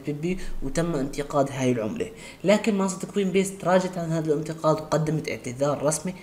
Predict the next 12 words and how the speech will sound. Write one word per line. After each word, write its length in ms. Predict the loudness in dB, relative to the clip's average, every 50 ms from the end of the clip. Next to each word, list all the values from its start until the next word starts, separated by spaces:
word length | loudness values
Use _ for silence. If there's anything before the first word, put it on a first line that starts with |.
| -16 -20 -8 -4
لعملة 280 | -2 0 2 2 2 0 -2 -2 -2
بيبي 260 | -2 0 0 0 0
ومجتمع 640 | 0 0 -2 -2 -4 -2 2 4 4 4 4 2 0 -6 -12 -18 -10 -6
عملة 300 | -4 -2 0 0 -2 -2 -4 -6 -6
بيبي. 260 | -6 -6 -6 -8 -10 -12 -16 -16 -18 -18 -18 -20 -10 -2
بهالفيديو 360 | 2 2 4 4 6 6 4 4
أصدقائي 300 | 4 6 6 6 6 6
راح 140 | 4 0
أتكلم 360 | -4 -2 0 2 2 4 2 2
عن 100 | 0 0
هذا 240 | 0 2 2 2
الموضوع. 360 | 4 4 2 2 2 2 0